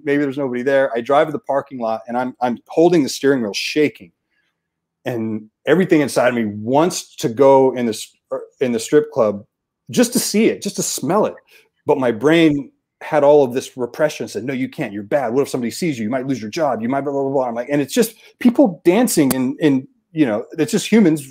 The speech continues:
showing their skin. Nobody's punching each other or anything like that. It's not violent. And so, but the key is that this urge, this little tinge of an urge was there.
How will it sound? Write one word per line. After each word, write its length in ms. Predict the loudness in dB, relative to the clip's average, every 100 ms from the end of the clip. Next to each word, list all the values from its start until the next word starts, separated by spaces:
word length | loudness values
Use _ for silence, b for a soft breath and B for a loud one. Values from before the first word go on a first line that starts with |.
| -14
showing 400 | -6 0 2 2
their 120 | 0 -2
skin. 300 | -4 -2 -2
Nobody's 300 | -2 -4 -4
punching 340 | -6 -4 -6
each 140 | -6
other 240 | -6 -6 -4
or 40 |
anything 220 | -4 -6 -8
like 140 | -8
that. 100 | -8
It's 80 | -8
not 120 | -6
violent. 280 | -2 -2 -4 B B B _
And 180 | 0 2
so, 380 | 6 6 6 4
but 260 | 2 2 -4 _ -4
the 120 | -4
key 320 | 0 2 4
is 180 | 4 2
that 240 | -2 -2 -6 -2
this 240 | -2 -2 0
urge, 260 | 2 2
this 160 | -4 -4
little 280 | -2 -2 -4 _ -8
tinge 300 | -2 0 2
of 120 | 0
an 120 | -4 -4
urge 340 | 0 0 0
was 260 | -4 -6 -2
there. 400 | 0 0 -4